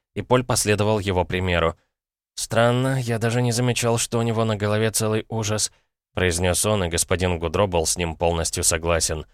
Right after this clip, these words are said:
И тут Калет его увидела и вскочила со стула. «Господин Гудро, вы так неслышно вошли?» быстро проговорила она, пытаясь к нему подскочить,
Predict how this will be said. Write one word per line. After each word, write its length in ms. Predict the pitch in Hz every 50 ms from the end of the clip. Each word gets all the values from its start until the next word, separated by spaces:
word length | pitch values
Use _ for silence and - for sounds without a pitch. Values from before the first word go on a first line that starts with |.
| _ _ _ _ _ _ _ _ -
И 80 | 104
тут 240 | 98 - 110 95 -
Калет 380 | - 104 95 95 101 104 - -
его 340 | 98 98 92 82 95 95
увидела 360 | 90 82 92 107 104 104 101 104
и 80 | 98
вскочила 460 | 85 - - 95 85 - 98 92 87
со 140 | 82 - 98
стула. 460 | 87 - - - 87 80 76 73 73 - _ _ _ _ _ _ _ _ _ _ _ _ _
«Господин 560 | 120 123 117 - - 127 117 120 123 123 120
Гудро, 340 | 110 120 123 101 117 135 160
вы 180 | 147 127 123 117
так 220 | - 120 117 -
неслышно 540 | 123 123 113 - - 127 120 - - 127 117
вошли?» 400 | 117 110 - - 120 135 151 147 - _ _ _ _ _ _ _
быстро 320 | - 95 87 - - 92 92
проговорила 640 | - 92 87 87 90 92 92 92 92 90 90 90 90
она, 160 | 92 107 110
пытаясь 400 | - 101 85 - 90 87 85 -
к 60 | -
нему 240 | 92 92 90 90 87
подскочить, 600 | 85 95 87 - - 98 87 - 117 120 113 -